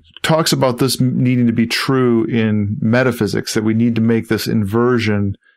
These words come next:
of the direction of thought and focus on the motion. And he says in seven that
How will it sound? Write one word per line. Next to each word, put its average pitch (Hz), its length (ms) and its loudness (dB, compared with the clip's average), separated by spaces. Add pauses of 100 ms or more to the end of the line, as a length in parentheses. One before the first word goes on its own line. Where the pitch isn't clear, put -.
(120)
of 107 340 0 (140)
the 117 180 -2
direction 107 480 -2
of 101 80 -4
thought 101 520 -2 (300)
and 57 380 -2 (140)
focus 117 420 -4
on 110 200 -2
the 107 120 -2
motion. 113 560 -2 (280)
And 113 500 0 (120)
he 127 200 -2
says 113 360 0
in 110 80 0
seven 107 540 -2
that 107 220 0